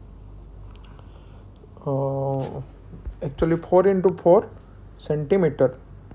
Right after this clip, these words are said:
laparotomy fully soaked, uh, fully soaked gauze piece will accommodate ten M L of blood, and, uh, soaked laparotomy pad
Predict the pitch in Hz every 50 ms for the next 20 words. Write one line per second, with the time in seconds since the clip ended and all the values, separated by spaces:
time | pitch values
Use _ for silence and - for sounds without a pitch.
0 | - - - - - - - - - - - - - - - - - - - -
1 | - - - - - - - - - - - - 165 151 143 143 - 170 160 -
2 | 170 175 175 180 - - - 175 180 190 180 - 175 170 170 165 156 160 160 -
3 | 147 139 143 - - 170 185 190 - 190 175 170 - 165 160 151 139 151 147 143
4 | 139 - 185 226 - - - - 147 151 151 151 151 151 165 - - - - -
5 | - - - - - 139 139 - 165 165 156 170 226 - - - - - - -
6 | - - - - - - 160 156 165 170 175 170 160 151 143 147 156 - - -
7 | - - 165 147 139 139 135 135 139 180 - - - - - - - - - -
8 | - - - - - - - - - - - - 147 143 139 143 143 143 139 143
9 | 143 143 143 135 139 - - 175 180 175 185 180 175 156 151 139 - 185 170 175
10 | 180 170 175 170 170 - - 151 151 180 151 -